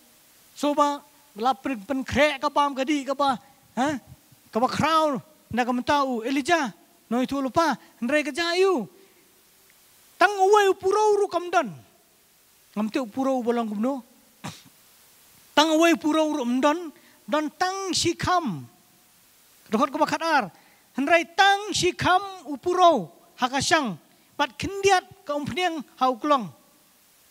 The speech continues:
Mda ni ai. Kam da ni ai.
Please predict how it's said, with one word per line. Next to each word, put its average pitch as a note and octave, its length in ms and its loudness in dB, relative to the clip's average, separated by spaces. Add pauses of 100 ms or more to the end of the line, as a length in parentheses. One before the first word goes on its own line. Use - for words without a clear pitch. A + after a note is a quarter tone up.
(360)
Mda F#4 320 -2
ni F#4 240 -4
ai. F#4+ 240 -4 (960)
Kam F4 240 2
da F4+ 160 2
ni F4+ 240 -4
ai. C4+ 240 0